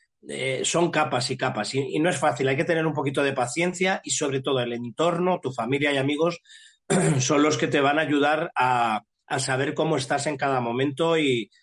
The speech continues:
y a, y a decirte, "Oye, que necesitas a-, ayuda, que vete al psicólogo, al psiquiatra y ponte en manos de, de profesionales", ¿no? Pero te das cuenta con el tiempo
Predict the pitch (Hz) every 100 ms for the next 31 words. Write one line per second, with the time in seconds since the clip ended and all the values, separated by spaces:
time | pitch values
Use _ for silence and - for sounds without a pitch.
0 | _ 131 123 110 101 - 120 117 110 113
1 | 110 135 131 147 135 135 120 107 107 -
2 | - 127 127 127 123 127 127 147 151 170
3 | 175 123 110 120 117 - - 143 151 135
4 | 131 131 110 139 139 165 180 - _ _
5 | - 123 113 123 120 123 120 123 123 127
6 | 120 107 107 104 104 - 107 117 101 127
7 | 160 - - - - - _ _ - 151
8 | 139 127 127 127 123 135 131 151 143 170
9 | 170 117 135 151 151 196